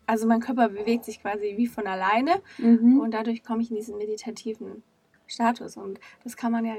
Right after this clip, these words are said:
Speaker 1: wie du jetzt auch gesagt hast, bei ganz vielen Dingen haben, wie beim Duschen. Also es ist nicht so, dass man sich jetzt morgens, äh,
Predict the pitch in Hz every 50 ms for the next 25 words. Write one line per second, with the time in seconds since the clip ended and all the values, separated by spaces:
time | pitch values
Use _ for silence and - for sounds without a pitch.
0 | 208 214 226 208 233 240 240 233 226 - 208 220 233 - - 226 233 233 233 226
1 | 220 - - - - - _ _ - 233 226 220 233 247 233 233 - - 254 262
2 | 277 269 247 220 202 202 202 202 202 220 208 214 208 208 208 226 220 208 202 202
3 | 208 - - 277 302 294 285 277 - - 247 240 233 233 226 226 233 - _ _
4 | _ _ _ _ _ _ - 226 226 226 226 226 233 - - 240 254 262 254 233
5 | 214 220 214 208 226 226 - 214 214 208 220 214 - 214 202 208 - - _ _
6 | _ _ _ _ _ 233 220 220 220 226 220 220 220 220 220 - - - _ -
7 | 220 214 208 -